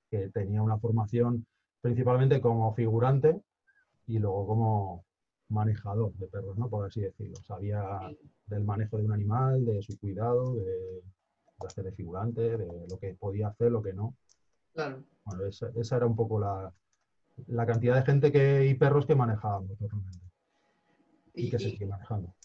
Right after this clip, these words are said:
Speaker 2: claro, y por lo que has comentado, eh, no teníais, ya que lo comentas, no teníais mu-, eh, perros con multidisciplina. Unos perros enfocados a vivos y otros perros, eh, eh, entrenados en cadáveres. No, no había
Speaker 1: Bueno, sí.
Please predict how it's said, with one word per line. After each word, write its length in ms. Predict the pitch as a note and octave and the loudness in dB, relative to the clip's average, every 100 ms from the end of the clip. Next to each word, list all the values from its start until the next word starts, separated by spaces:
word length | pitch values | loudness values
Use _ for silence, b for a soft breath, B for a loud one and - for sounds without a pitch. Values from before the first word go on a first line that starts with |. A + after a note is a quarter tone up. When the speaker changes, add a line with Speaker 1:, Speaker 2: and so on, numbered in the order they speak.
| _ _ | _ _
Speaker 2:
claro, 260 | G3 F#3 E3+ | 0 2 2
y 100 | G#3+ | 0
por 120 | G3+ | 2
lo 100 | F#3 | 2
que 60 | G3+ | 0
has 100 | G3+ | 2
comentado, 640 | A3 G#3+ A3 A3+ B3+ B3 F#3+ | 4 6 8 6 4 0 -2
eh, 380 | F#3 F#3 F#3 F#3 | -2 0 -2 -2
no 240 | F#3+ G#3+ | -2 0
teníais, 320 | A#3+ B3 A#3+ | 2 2 0
ya 140 | G#3+ G#3+ | 0 2
que 60 | |
lo 120 | A3 G#3+ | 2 2
comentas, 440 | G#3+ G#3+ A#3 A3 | 0 2 0 0
no 120 | G#3 | 0
teníais 400 | G#3+ A3+ A3+ A3 | 0 0 2 0
mu-, 160 | G3+ G3 - | 0 -4 -4
eh, 220 | F#3 F3+ | -4 -2
perros 240 | F#3+ F#3+ - | -2 -2 -2
con 140 | F#3+ | -4
multidisciplina. 840 | F3+ F3+ E3+ E3+ E3+ G3+ F#3+ D#3 - _ _ - | -2 -2 -2 -4 -4 -2 -2 -4 -10 _ _ 2
Unos 260 | A#3 A#3+ | 2 2
perros 280 | - A#3 A3 | 2 2 2
enfocados 520 | A3 G#3+ G#3+ G#3+ G#3 | 2 2 2 2 2
a 80 | G#3 | 0
vivos 440 | A#3 C4 C4 A#3 - | -2 -2 -4 -6 -8
y 100 | F#3+ | 4
otros 280 | A3+ A3+ G#3+ | 4 6 0
perros, 260 | A3+ A#3 G#3+ | 0 0 0
eh, 80 | G3 | -4
eh, 580 | F3+ F3+ F3 E3+ F3 | -4 -4 -2 -2 -4
entrenados 480 | F3+ F#3+ F#3 G3+ G3 | -6 -4 -4 -4 -4
en 140 | G3 F3 | -6 -4
cadáveres. 520 | E3+ E3 D#3+ D#3+ D#3+ | -4 -2 -4 -4 -4
No, 440 | F3+ G3 G3+ F#3+ | -4 -4 -2 -4
no 200 | G3 G3 | -2 -4
había 200 | G3 C3 | 0 8
Speaker 1:
Bueno, 240 | E3 E3 B2+ | 10 10 6
sí. 280 | E3 D#3+ | 4 4